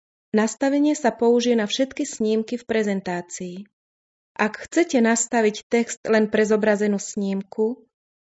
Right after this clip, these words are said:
kliknite na tlačidlo Použiť.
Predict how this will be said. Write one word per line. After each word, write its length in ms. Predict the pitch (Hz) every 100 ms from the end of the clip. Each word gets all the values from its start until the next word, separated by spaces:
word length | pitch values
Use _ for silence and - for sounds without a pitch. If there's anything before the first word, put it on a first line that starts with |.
| -
kliknite 560 | 226 240 - 320 330 294
na 80 |
tlačidlo 800 | 214 233 233 233 254 240 240 247 - _ _ _
Použiť. 520 | 269 226 190 180 180